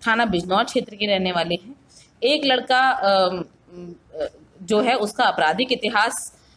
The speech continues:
अ, पूर्व में भी रहा है और पूर्व में वो थाना बंथरा से और थाना सरोजनी नगर से, अ, लूट के मुकदमों में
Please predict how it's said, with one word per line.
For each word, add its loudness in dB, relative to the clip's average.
अ, 4
पूर्व -2
में 2
भी 0
रहा 0
है -2
और 2
पूर्व -8
में 0
वो -4
थाना 0
बंथरा -2
से -4
और 2
थाना -4
सरोजनी -6
नगर 0
से, -12
अ, 2
लूट 2
के 0
मुकदमों -2
में -2